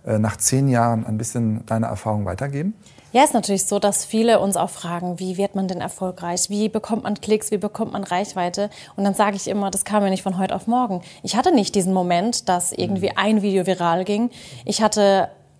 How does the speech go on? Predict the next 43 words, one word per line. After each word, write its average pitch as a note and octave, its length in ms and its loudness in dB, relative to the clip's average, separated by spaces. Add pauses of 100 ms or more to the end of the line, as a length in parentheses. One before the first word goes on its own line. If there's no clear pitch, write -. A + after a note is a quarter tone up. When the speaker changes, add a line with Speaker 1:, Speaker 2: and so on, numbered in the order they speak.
Speaker 2:
eigentlich F#3+ 380 0
gar G#3 160 6
keinen A3+ 220 4
Moment, F3 400 2
wo G3 80 0
irgendwie G3 400 0
was F#3+ 100 0
passiert G#3 440 2
ist A3 140 4
und F#3+ 240 -4
ein A3 220 4
Video G3+ 380 4
Speaker 3:
Hat - 180 -8
Speaker 2:
krass - 220 2
Speaker 3:
dreißig D#3+ 320 6
Millionen D#3 220 8
Speaker 2:
explodiert E3 280 8
ist. - 60 -2
Speaker 3:
Klicks - 240 -2
gehabt. - 180 0
Das, - 160 -2
das - 120 -2
Speaker 2:
Das A3+ 100 6
Speaker 3:
ist, - 60 6
Speaker 2:
hatte B3+ 100 8
Speaker 3:
glaub E3+ 100 6
Speaker 2:
ich - 80 2
Speaker 3:
ich, A3+ 60 4
der G3 100 6
Speaker 2:
nie. F#3+ 80 4
Speaker 3:
Fall. D#3 160 4
Speaker 2:
Meine G#3 220 4
Videos, B3+ 300 4
die A3+ 60 0
sind G#3+ 140 0
einfach F#3 180 0
so G3 120 -2
beständig, C4 520 2
die G3+ 120 0
werden G3 160 2
immer B3+ 200 4
wieder C4 240 2
angeschaut. G#3+ 680 0